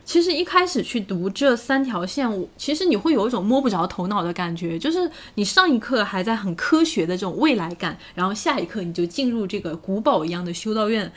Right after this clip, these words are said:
那么实际上这个故事里面它究竟是有哪些细微的线索呢？比如说他开始去调查那些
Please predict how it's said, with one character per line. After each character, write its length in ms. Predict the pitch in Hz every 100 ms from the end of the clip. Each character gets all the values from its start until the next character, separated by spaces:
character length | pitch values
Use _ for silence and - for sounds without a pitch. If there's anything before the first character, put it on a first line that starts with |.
| - - -
那 140 | 381
么 120 | 370
实 240 | 302 - 208
际 160 | 311
上 280 | 311 269 202
这 100 | 240
个 100 | 240
故 220 | 233 294
事 220 | 254 269
里 120 | 220 165
面 220 | 160 175
它 240 | - 226
究 240 | 226 269 269
竟 240 | 277 240
是 220 | 220 269
有 240 | 226 175 190
哪 260 | 202 -
些 400 | - - 247 262 262 - -
细 240 | - - 320
微 120 | 320
的 120 | 320
线 180 | 381 359
索 160 | 247
呢？ 140 | 190 190
比 80 | 202
如 140 | 214
说 180 | 247 339
他 140 | 330
开 240 | 320 294 311
始 420 | - - 190 156 - - -
去 160 | -
调 240 | 254 339 302
查 220 | - 180
那 160 | 185 208
些 580 | 196 - 196 190 196